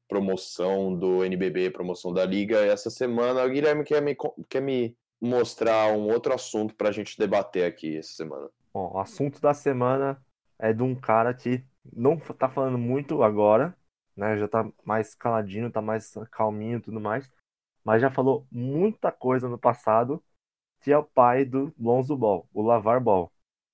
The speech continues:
Speaker 2: Né? O, o Lon-, o LaVar, assim, é aquele cara que a gente sabe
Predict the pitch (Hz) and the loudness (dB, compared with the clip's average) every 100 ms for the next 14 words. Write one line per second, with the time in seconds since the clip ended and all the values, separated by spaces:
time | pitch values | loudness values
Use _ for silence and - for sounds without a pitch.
0 | _ _ 110 123 - 110 127 - 127 123 | _ _ 2 4 4 2 0 0 -4 4
1 | 139 156 - 143 139 139 175 175 - 110 | 6 6 4 4 4 4 4 2 -2 -4
2 | - 131 135 - 120 135 147 135 135 - | -2 -4 -6 0 2 2 2 -2 -2 -6
3 | _ _ _ _ _ 117 113 131 - 135 | _ _ _ _ _ -4 -4 -6 0 6
4 | 127 131 127 - | 6 6 0 -2